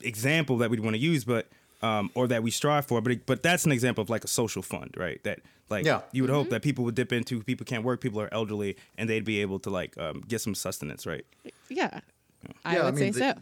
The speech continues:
Speaker 2: the idea of a welfare state is quite old. I mean, we could talk about it some other time, but it goes back, I think the first person who argued, at least in Western society,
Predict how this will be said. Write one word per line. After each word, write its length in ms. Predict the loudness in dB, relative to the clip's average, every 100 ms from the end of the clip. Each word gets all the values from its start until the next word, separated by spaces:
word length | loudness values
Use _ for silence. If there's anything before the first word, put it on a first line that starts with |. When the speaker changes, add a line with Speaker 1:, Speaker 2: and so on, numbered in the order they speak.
| -12 -6
Speaker 2:
the 120 | 0
idea 220 | 2 2
of 80 | 2
a 40 | 2
welfare 360 | 2 0 0 -4
state 280 | 0 0 0
is 120 | -4
quite 240 | -4 -2
old. 360 | -2 -2 -4 -6
I 40 |
mean, 180 | -8 -6
we 80 | -6
could 120 | -6
talk 240 | -4 -4 -2
about 160 | -6
it 80 | -4
some 140 | -6
other 140 | -6 -6
time, 300 | -8 -10 -8
but 200 | -8 -8
it 100 | -4
goes 180 | -4 -2
back, 240 | 0 -2 -4 -12
I 40 |
think 220 | -8 -6
the 60 | -6
first 300 | -2 -4 -2
person 320 | -4 -4 -8
who 400 | -6 -6 -6 -8 -4
argued, 380 | -4 -4 -6 -6
at 80 |
least 220 | -6 -6 -6
in 80 | -6
Western 320 | -6 -6 -8
society, 640 | -10 -10 -10 -10 -10 -12